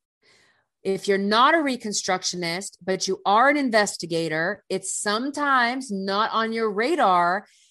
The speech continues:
You know what? This is gonna be a suspicious death. It looks like a suicide, but it's gonna end up a homicide. We better measure everything in this room. And the rule of thumb is measure everything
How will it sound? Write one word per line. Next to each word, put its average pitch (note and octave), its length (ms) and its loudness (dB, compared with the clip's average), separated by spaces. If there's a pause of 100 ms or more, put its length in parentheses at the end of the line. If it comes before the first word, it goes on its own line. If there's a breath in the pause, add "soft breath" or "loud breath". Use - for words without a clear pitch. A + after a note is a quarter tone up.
(160)
You A3 80 -2
know C4 80 2
what? D4 340 2
This C#4 160 -6
is D4 140 -8
gonna D4+ 160 -2
be B3 160 -4
a A#3 60 -4
suspicious A3 640 -4
death. A3+ 360 0
It F#3+ 120 -4
looks D4 320 -4
like C4 140 -4
a G3 40 -6
suicide, A3+ 680 -4
but F#3 100 -6
it's F#3+ 120 -8
gonna A#3+ 220 -6
end B3 280 -4
up B3 140 0
a G3+ 60 -2
homicide. A3+ 920 -2 (260 soft breath)
We C4+ 140 0
better D4 240 4
measure B3 400 0
everything A3 420 -4
in G3 60 -6
this F#3+ 200 -8
room. G3+ 400 -4 (500)
And G#3+ 340 0 (320 loud breath)
the G#3+ 80 -4
rule C#4+ 220 2
of C#4 140 2
thumb C#4+ 240 0
is F#3+ 240 -2
measure B3+ 380 2
everything C4+ 600 -2